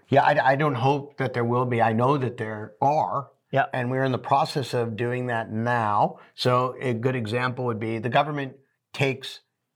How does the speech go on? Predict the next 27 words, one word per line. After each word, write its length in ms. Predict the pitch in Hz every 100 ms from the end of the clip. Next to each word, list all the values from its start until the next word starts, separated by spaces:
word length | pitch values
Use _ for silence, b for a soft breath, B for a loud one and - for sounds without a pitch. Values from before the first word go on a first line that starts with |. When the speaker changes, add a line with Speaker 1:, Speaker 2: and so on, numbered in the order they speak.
| -
Speaker 1:
time 440 | - 151 131 123
to 60 | 110
pay 300 | - 147 143
you. 320 | 98 101 - -
So 180 | 139
by 180 | 131 135
the 60 | 127
time, 480 | - 156 160 156 120 -
from 180 | 135 143
when 200 | 202 190
we 120 | 180
submit 440 | 170 151 143 147
the 80 | -
claim 520 | - 143 135 135 131
to 120 | 123 104
the 40 |
time 320 | - 131 127
you 120 | 131
get 180 | 123 123
paid, 440 | - 120 117 120 117 B B B
can 140 | 123
easily 380 | 131 127 131 123
be 160 | 117
six 340 | 113 - 113 -
months, 400 | 117 117 113 -
nine 320 | 113 117 113
months. 540 | 110 110 113 107 -